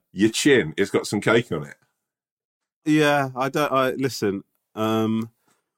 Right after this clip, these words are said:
Speaker 2: my issue with that is you're making that person have to respond to what is essentially the delivery of a turd. <laughs>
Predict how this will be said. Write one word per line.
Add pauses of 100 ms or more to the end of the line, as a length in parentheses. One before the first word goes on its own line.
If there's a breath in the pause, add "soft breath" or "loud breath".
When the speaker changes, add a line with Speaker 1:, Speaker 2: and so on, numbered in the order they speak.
(240)
Speaker 2:
my
issue
with
that
is
you're
making
that
person
have
to
respond
to
what
is
essentially
the
delivery
of
a
turd.
<laughs>